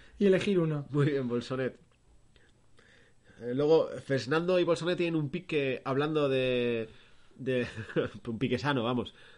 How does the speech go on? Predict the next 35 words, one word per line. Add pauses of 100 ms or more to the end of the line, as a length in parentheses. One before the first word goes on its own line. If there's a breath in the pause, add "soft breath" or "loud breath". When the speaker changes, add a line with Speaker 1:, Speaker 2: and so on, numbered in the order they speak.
Speaker 2:
de
este
tipo
de
cosas
que
os
aconsejo
que
leáis
en
el
chat.
<coughs> (1600 soft breath)
A
Josepa
Dalia
le
ha
parecido
un
buen
capítulo,
especialmente
después
de
revisionarlo.
¿Cómo
os
envidio
a
los
que
podéis
revisionarlo?